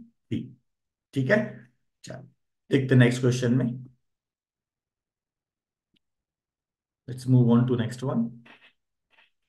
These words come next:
When N is divided by P, it leaves remainder thirty one। ठीक है, अब जब थ्री एन को डिवाइड करेंगे तो रिमाइंडर कितना हो जाएगा?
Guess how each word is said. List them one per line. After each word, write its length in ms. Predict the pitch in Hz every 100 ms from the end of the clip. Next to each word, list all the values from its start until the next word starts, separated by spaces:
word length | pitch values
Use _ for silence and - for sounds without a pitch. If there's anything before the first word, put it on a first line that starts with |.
| _ _ _ _ _ _ _ _ _ _ _ _ _ _ _ -
When 200 | 147 - 143
N 100 | 147
is 100 | 170
divided 540 | 147 160 156 143 135
by 120 | 156 139 127 127
P, 80 | 139 147
it 160 | 120
leaves 280 | 127 135 131
remainder 380 | 123 120 127 233 233 - _ _ _ 175
thirty 260 | 147 131 98
one। 180 | - - - _ 160
ठीक 160 | 170
है, 60 | 139
अब 160 | 110 117
जब 220 | 143 -
थ्री 160 | 135 151
एन 160 | 170
को 80 | 160
डिवाइड 380 | 147 139 143 139
करेंगे 240 | 143 147
तो 60 | 135
रिमाइंडर 360 | 131 131 131 131
कितना 240 | 127 139
हो 100 | 131
जाएगा? 380 | 131 131 135